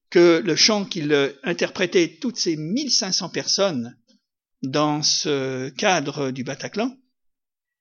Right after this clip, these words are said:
que le titre du chant, c'était tout simplement « Embrasse le diable », vous avez compris. Donc,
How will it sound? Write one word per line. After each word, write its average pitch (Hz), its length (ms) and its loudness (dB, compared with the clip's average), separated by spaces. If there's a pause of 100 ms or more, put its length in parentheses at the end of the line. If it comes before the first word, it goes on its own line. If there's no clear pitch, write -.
(320)
que 190 100 4
le 165 200 2
titre 214 360 2
du 165 120 0
chant, 175 420 4 (540)
c'était 190 300 4
tout 202 100 -4
simplement « 170 540 0
Embrasse 196 600 2
le 151 120 0
diable », 151 580 -6 (1120)
vous 135 100 -4
avez 139 140 0
compris. - 520 -2 (1000)
Donc, 233 340 6